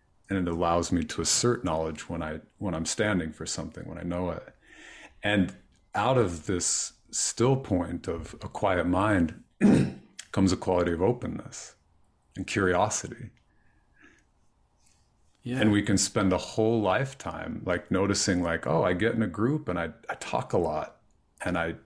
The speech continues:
Speaker 1: default to all the stuff I know. But when I'm, like, in the stuff I don't know, I feel kind of vulnerable and I,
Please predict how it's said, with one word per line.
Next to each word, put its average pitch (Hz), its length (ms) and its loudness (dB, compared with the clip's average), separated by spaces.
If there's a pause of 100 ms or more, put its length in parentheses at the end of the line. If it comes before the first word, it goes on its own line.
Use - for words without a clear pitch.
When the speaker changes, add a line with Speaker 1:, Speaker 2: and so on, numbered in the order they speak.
(140)
Speaker 1:
default 113 540 4
to 101 80 -2
all 92 120 4
the 92 80 -2
stuff - 360 -2
I 85 100 2
know. 85 560 -2 (720)
But 107 140 0
when 104 160 2
I'm, 92 260 2
like, 87 340 -2 (100)
in 113 200 6
the 95 80 4
stuff - 340 0
I 80 80 -2
don't 90 400 -4
know, 85 220 -4
I 82 100 -2
feel 87 260 -2
kind 87 240 -6
of 80 100 -6
vulnerable 82 600 0
and 80 100 -4
I, 80 140 -6